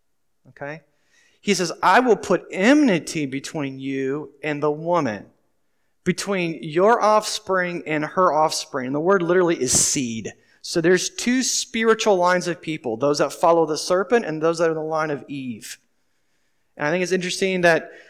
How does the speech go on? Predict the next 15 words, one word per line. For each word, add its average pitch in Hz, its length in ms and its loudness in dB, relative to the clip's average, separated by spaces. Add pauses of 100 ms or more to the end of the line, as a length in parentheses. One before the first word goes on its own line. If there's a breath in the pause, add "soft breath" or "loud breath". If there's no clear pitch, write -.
(200 loud breath)
uh, 143 340 4 (420)
it's, 160 260 -2
it's - 380 -4
the, 156 260 -2
the, 151 260 -2
the 156 120 4
line 151 280 4
of 135 120 0
Eve, 127 500 -4 (360)
not 135 200 -4
Adam. 117 420 -4 (1300)
But 135 200 -10
that's 143 220 0
another 127 280 -4
sermon. 101 420 -12